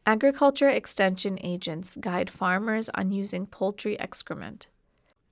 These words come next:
Chicken litter is an acceptable source of protein for beef cattle and typically inexpensive relative to other high-protein feedstuffs, report University of Missouri Extension officials. Though they offer a caveat.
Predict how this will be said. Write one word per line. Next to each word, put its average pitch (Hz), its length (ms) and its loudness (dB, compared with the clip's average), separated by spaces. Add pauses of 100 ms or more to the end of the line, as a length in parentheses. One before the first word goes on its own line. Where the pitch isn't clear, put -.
(560)
Chicken 285 380 0
litter 220 260 4
is 202 240 0
an 190 80 -2
acceptable 208 680 0
source 185 340 2
of - 140 -12
protein 190 480 -2
for 185 160 -6
beef 185 340 -4
cattle 165 540 -6 (340)
and 196 160 0
typically 233 600 2
inexpensive 190 840 0
relative 190 540 4
to - 160 -6
other 190 180 0
high-protein 190 1000 2
feedstuffs, - 840 -8 (580)
report 196 500 2
University 196 720 0
of - 180 -6
Missouri 190 640 -2
Extension 175 540 -4
officials. - 720 -12 (880)
Though 202 140 8
they 208 140 4
offer 208 380 0
a 247 60 2
caveat. - 720 -4